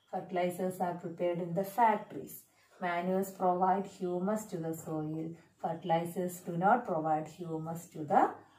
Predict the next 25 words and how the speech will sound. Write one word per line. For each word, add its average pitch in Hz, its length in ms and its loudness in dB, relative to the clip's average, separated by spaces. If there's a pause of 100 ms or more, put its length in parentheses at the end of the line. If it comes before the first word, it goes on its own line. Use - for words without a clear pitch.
(100)
soil. 156 480 -2 (500)
Then 196 220 2 (160)
manures 185 520 2
are 180 220 4
less 202 360 6
rich 196 260 -4
in 160 140 -6
nutrients, 156 640 -6 (340)
but 165 160 -8
fertilizers 165 880 -2
are 196 400 8 (300)
rich 226 340 0
in 202 160 4
nutrients 160 680 -4
like, 160 240 -4
so, 165 400 -4
nitrogen, 156 600 -6
phosphorus, 170 540 4 (400)
potassium, 156 580 -8
et 233 140 0
cetera. - 380 -10 (380)
So 233 220 4
which - 320 -2
is 254 200 0
better? 226 720 8